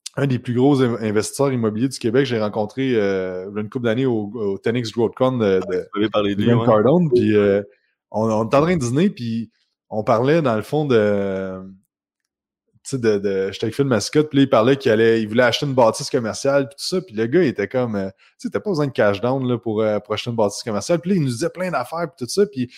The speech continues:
Speaker 1: il était comme, tu sais, pourquoi que t'achètes pas, euh, une grosse bâtisse ? Puis là, c'était comme, genre, il montait ça, puis on était comme, ok, shit, euh,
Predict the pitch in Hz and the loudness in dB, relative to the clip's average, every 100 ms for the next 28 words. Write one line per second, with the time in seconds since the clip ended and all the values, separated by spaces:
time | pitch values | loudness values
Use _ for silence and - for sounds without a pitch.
0 | - _ 113 120 143 131 - 202 _ 214 | -20 _ -8 -4 -4 -4 -4 -6 _ -10
1 | - 113 208 - 120 - 156 165 165 - | -6 -4 -4 -2 -4 0 2 4 2 -8
2 | _ - 117 110 110 110 - 123 131 147 | _ 0 4 4 4 0 -2 -4 0 2
3 | 165 147 131 120 170 - 156 _ 170 196 | 2 2 -2 -2 -8 -12 -20 _ 4 4
4 | 139 120 156 135 151 151 117 117 135 131 | 2 -2 -2 2 2 2 -2 -6 -4 -2
5 | 120 107 196 196 117 104 131 113 101 147 | -4 -4 -6 -6 -8 -10 -10 -12 -10 -10
6 | - 143 - 92 90 | -8 -10 -8 -8 -8